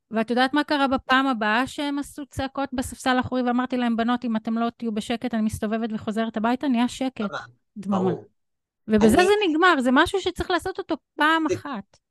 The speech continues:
Speaker 2: כן, זה כאילו היית אצלי בהדרכת הורים, ואני מלמדת הורים לעשות את זה יזום, ואז גם לעשות את זה, בואו נגיד, לא, לא להגיד את זה למשל בדרך לבית ספר, "מה?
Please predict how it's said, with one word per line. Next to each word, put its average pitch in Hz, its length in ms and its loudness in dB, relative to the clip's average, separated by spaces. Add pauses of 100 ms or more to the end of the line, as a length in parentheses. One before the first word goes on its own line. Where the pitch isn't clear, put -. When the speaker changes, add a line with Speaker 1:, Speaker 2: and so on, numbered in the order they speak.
(120)
Speaker 2:
כן, 127 260 0
זה 131 100 -4
כאילו 233 300 4
היית 233 180 6
אצלי 220 240 -4
בהדרכת 190 460 0
הורים, 156 300 -2 (240)
ואני 156 200 2
מלמדת 240 360 2
הורים 202 200 -2
לעשות 185 540 -2
את 139 120 -6
זה 175 180 -2 (100)
יזום, 165 680 0 (920)
ואז 214 420 0
גם 220 100 -2
לעשות 170 380 -4
את 302 80 -6
זה, 226 60 -6
בואו 220 180 0
נגיד, 220 220 -4
לא, 202 120 4 (240)
לא 226 160 6
להגיד 269 280 2
את 262 60 -6
זה 247 60 2
למשל 226 300 2
בדרך 190 260 2
לבית 202 180 2
ספר, 170 320 -2
"מה? 170 340 2